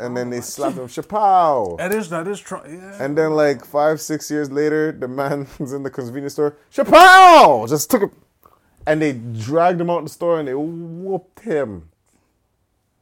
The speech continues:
Speaker 2: See, this is
Speaker 1: It's like,
Speaker 2: why
Speaker 1: "Remember me?"
Speaker 2: you don't bully people. Learn this from today. If you are a bully, just know it may catch up to you.
Speaker 3: I mean, it coulda went very,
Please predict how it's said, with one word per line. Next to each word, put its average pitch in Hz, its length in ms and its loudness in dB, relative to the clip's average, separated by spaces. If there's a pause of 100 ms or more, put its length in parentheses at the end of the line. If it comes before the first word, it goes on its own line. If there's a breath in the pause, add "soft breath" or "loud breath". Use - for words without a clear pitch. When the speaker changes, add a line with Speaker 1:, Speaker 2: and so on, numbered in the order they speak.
(180)
Speaker 2:
See, - 180 -20
this 202 200 -20
is 226 80 -20
Speaker 1:
It's 214 40 -20
like, 123 140 -6
Speaker 2:
why 107 120 -12
Speaker 1:
"Remember 156 320 -6
me?" 170 380 -6 (280)
Speaker 2:
you 180 140 -20
don't 175 280 -20
bully 151 280 -18
people. 120 380 -20 (560)
Learn 165 260 -18
this 202 140 -20
from 262 160 -20
today. 202 400 -14 (1160)
If 147 220 -20
you 196 200 -18
are 220 160 -18
a 202 40 -16
bully, 185 400 -18 (460)
just 185 320 -20
know 170 320 -20 (220)
it 185 140 -20
may 185 220 -16
catch 170 360 -20
up 160 180 -20
to - 120 -20
you. - 160 -20 (320)
Speaker 3:
I 156 60 -10
mean, 160 140 -8
it 123 100 -14
coulda 180 180 -10
went 143 200 -10
very, 139 320 -12